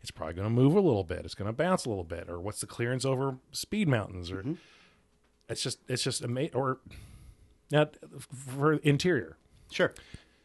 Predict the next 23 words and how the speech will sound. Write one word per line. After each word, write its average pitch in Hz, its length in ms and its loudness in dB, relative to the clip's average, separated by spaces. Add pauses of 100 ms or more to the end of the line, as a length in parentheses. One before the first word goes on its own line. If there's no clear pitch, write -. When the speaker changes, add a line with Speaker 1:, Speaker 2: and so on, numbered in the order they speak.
(340)
Speaker 1:
Do 131 100 4
you 147 100 6
put 156 360 6
modern 143 420 10
gauges 147 400 6
in 147 140 6
it, 160 120 4
or 117 180 6
do 107 80 4
you 113 140 6
find 120 440 6
older 185 220 8
gauges? 98 340 4
'Cause - 120 2
I'm 123 120 8
sure 165 480 8 (500)
the 131 60 6
electrical 170 420 8
system 143 380 6
that 120 300 4 (340)
came 147 260 6
with 170 240 10
it 107 200 4